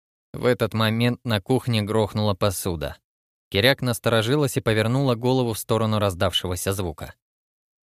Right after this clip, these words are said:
«Это моя соседка», пояснил Галушка. «Серыкины вторую комнату молодой семейной паре сдают». Киряк недоверчиво взглянула на него, быстро вышла из комнаты и заглянула на кухню.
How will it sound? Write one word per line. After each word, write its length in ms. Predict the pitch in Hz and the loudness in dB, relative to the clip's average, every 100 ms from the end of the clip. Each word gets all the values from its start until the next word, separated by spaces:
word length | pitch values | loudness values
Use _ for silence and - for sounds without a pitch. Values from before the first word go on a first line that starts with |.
| _ | _
«Это 400 | 139 139 139 131 | -4 0 2 4
моя 280 | 123 123 120 | 4 4 4
соседка», 640 | 110 117 - 101 - 78 - _ _ | 2 -2 -2 -4 -6 -16 -16 _ _
пояснил 400 | 104 90 95 85 | -2 0 -2 0
Галушка. 540 | 95 98 85 - 80 - _ _ _ _ - | 0 0 -2 -8 -12 -12 _ _ _ _ -6
«Серыкины 560 | - 127 156 139 131 | 0 2 2 2 2
вторую 320 | 117 127 139 127 | 2 0 2 0
комнату 420 | 156 139 123 117 | 0 2 0 0
молодой 360 | 117 120 127 120 | 2 2 2 0
семейной 440 | 123 120 117 120 | 0 0 0 0
паре 320 | - 160 104 | 2 2 2
сдают». 440 | 82 92 85 - _ _ _ _ _ _ _ _ _ _ | 0 -2 -2 -6 _ _ _ _ _ _ _ _ _ _
Киряк 320 | - 117 175 | 0 2 2
недоверчиво 720 | 143 135 120 120 170 - 139 127 | 2 2 4 4 0 0 0 0
взглянула 580 | 110 113 110 117 147 | 0 -2 0 2 2
на 80 | 151 | 2
него, 300 | 151 156 160 - _ _ - | 2 2 0 -2 _ _ -6
быстро 420 | 92 156 - 131 | 0 0 2 2
вышла 340 | 127 139 120 117 | 4 2 0 0
из 140 | - | 0
комнаты 520 | 156 175 165 160 160 - _ _ | 0 2 0 0 -2 -2 _ _
и 120 | - 170 | 0 2
заглянула 580 | 180 156 131 120 131 | 2 2 2 2 2
на 140 | 139 135 | 2 2
кухню. 440 | - 87 - 82 | 0 -6 -6 -10